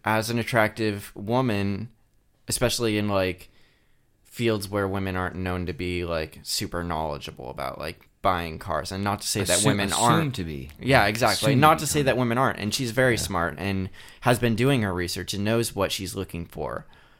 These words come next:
Speaker 1: Um, but the, the, the bias is already so there, and it's so ingrained.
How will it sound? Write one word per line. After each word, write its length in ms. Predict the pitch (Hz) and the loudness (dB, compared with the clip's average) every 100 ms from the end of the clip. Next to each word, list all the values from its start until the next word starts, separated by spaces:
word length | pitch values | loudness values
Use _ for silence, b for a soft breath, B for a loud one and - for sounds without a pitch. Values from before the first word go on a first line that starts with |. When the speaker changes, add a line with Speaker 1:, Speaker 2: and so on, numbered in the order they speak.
| b | b
Speaker 1:
Um, 560 | - 95 90 87 120 - _ _ _ | -2 0 0 -2 -10 -16 _ _ _
but 420 | 123 107 101 82 98 | 4 4 2 -4 -2
the, 560 | 110 107 104 101 - - | 0 2 0 -2 -6 -12
the, 560 | 117 113 104 98 92 104 b b b b | -4 0 2 2 0 -4 b b b b
the 80 | 107 | 2
bias 520 | 107 120 131 98 - | 6 6 6 4 -2
is 100 | 95 | 0
already 320 | 104 101 101 | 2 2 0
so 300 | 95 104 92 | -2 -2 -2
there, 280 | 85 107 101 | -2 -2 -2
and 140 | - | -6
it's 160 | 98 - | -10 -6
so 200 | - 92 | -4 -2
ingrained. 720 | 85 82 85 95 90 - - | -4 -6 -6 -4 -6 -10 -16